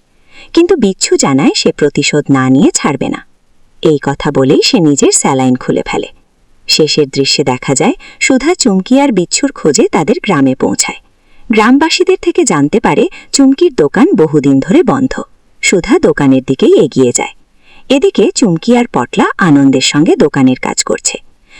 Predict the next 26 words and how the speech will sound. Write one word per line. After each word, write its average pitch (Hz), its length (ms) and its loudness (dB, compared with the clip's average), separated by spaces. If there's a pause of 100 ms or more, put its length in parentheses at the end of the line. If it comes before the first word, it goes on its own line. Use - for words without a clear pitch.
(140)
চুমকি 302 380 2
বলে 302 340 2
আজ 277 240 0
বিচ্ছু 254 400 0
ফিরবে, - 300 -2 (300)
তাই 143 180 -2
তার 131 200 -4
পছন্দের 139 500 0
সব 143 300 -2
রান্না 131 320 2 (120)
নিজে 127 200 0
করবে। - 320 -6 (600)
ঠিক - 240 -2
তখনই 220 420 0
সুধা 180 320 0
সেখানে - 400 0
পৌঁছে - 400 -2
যায়। 403 120 -6 (400)
চুমকি 165 440 2
ভয়ে 170 300 0
কাঁপতে - 360 -6
থাকে। - 280 -8 (680)
সুধা 175 380 0
সরাসরি 156 560 0
প্রশ্ন - 360 -2
করে, - 220 -4